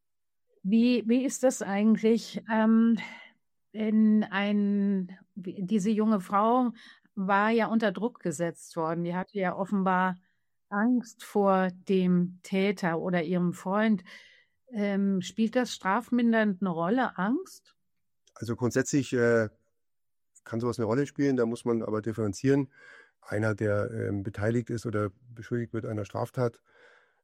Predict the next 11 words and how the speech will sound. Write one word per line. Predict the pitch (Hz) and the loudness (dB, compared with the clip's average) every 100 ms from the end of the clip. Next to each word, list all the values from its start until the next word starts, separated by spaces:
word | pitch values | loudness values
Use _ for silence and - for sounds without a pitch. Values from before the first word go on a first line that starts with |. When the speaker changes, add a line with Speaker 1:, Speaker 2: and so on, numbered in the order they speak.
| _ _ _ _ _ - | _ _ _ _ _ -4
Speaker 2:
an | 120 | -2
dieser | 131 120 | 2 4
mitwirkt | 143 147 147 143 - - | 2 4 6 6 2 -6
oder | 110 | -6
diese | 113 117 | -4 -4
begeht | 107 110 120 139 147 - - - _ _ _ _ - | -4 -4 2 2 0 -12 -18 -20 _ _ _ _ -2
aus | 117 151 - | 2 2 2
Angst, | 135 139 151 - - - - _ _ _ _ _ | 2 4 4 0 -12 -18 -20 _ _ _ _ _
weil | 127 110 110 110 | -18 -10 -6 -4
er | 110 110 | -4 -4
da | 104 104 | -6 -8